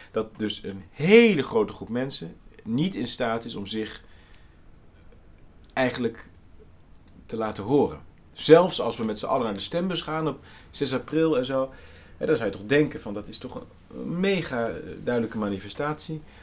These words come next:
Dan zie je nog dat er een enorme energie in gang wordt gezet om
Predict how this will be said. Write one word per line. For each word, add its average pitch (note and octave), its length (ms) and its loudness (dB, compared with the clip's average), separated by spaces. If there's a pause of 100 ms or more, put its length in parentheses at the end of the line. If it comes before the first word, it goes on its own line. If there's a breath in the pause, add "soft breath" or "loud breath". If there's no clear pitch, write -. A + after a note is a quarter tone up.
(120)
Dan B2 120 -2
zie B2 140 2
je A#2 80 2
nog C#3+ 160 0
dat C3+ 140 -6
er - 80 -6
een A#2+ 120 2
enorme D#3+ 1040 2 (640)
energie A#2 500 -4
in B2 100 -4
gang C3+ 240 -4
wordt A#2 160 0
gezet G#2+ 420 -6
om A2 340 -4